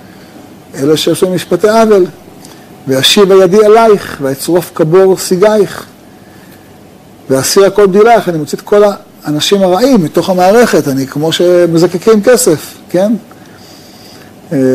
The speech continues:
"ואשיב שופטך כבראשונה, ותלך כבתחילה, ציון המשפט תיפדה ושביה בצדקה", ו-, "ושבר פושעים וחטאים יחדיו." מי זה הפושעים והחטאים האלה?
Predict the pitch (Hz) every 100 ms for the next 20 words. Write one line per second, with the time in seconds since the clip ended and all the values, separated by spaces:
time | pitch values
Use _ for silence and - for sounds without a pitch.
0 | 127 123 127 123 123 123 - - - -
1 | - - - - 139 143 226 185 170 190
2 | 170 165 143 131 143 180 190 147 156 -
3 | 135 - 131 165 196 180 180 - - -
4 | - - - - - - - - - -
5 | 180 165 - 170 165 143 143 170 156 156
6 | 151 143 139 135 208 202 - - 139 156
7 | - - - - 135 143 156 165 - -
8 | - - - - 196 185 165 - 151 -
9 | - 240 180 - 156 160 190 190 160 175
10 | 185 143 - - - - - - - -
11 | - - - - - - 143 165 180 160
12 | 175 170 151 139 156 165 135